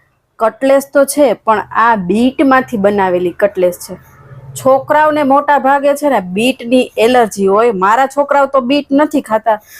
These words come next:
તમારા છોકરાઓની તો ખબર નહીં, તમારે જ જોવું પડે. એટલે છોકરાઓને બીટ ખવડાવી હોય ને, તો બેસ્ટ ઉપાય છે કે ઈ લોકોને તમે બીટની કટલેસ બનાવી દ્યો.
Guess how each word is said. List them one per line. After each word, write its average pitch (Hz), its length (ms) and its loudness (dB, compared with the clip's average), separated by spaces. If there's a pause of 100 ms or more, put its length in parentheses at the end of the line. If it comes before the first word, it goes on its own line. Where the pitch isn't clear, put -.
(280)
તમારા 208 340 0
છોકરાઓની 311 460 0
તો 302 120 0
ખબર 302 340 -2
નહીં, 262 240 0
તમારે 247 360 0
જ 170 100 -10
જોવું 208 300 2
પડે. 196 320 0 (460)
એટલે 262 300 0
છોકરાઓને 269 840 0
બીટ 233 480 0
ખવડાવી 311 420 0
હોય 311 220 2
ને, 233 160 -2
તો 220 160 -2
બેસ્ટ 240 440 0
ઉપાય 240 320 0
છે 240 320 2
કે 240 200 0
ઈ 247 240 0
લોકોને 240 380 0
તમે 208 260 -2
બીટની 247 520 0
કટલેસ 202 480 -4
બનાવી 190 380 -2
દ્યો. 165 260 -8